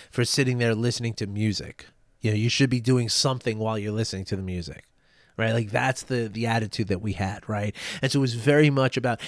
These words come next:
and this goes into, like, what, you know,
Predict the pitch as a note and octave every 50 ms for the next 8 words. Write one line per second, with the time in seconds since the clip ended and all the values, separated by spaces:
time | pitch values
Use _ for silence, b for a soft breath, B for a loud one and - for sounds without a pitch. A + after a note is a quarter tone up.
0 | B B B D#3+ D#3 D#3+ F3+ G3 - - G#3+ G#3 G3+ F#3+ E3+ G3+ G#3+ G#3 F#3+ -
1 | F#3 E3 D#3 D3+ C#3+ C#3+ - - D3+ D3 B2+ C#3 D3+ D3 C3+ - E3+ E3 D#3+ D3
2 | C3+ C3 B2 A#2+ A2+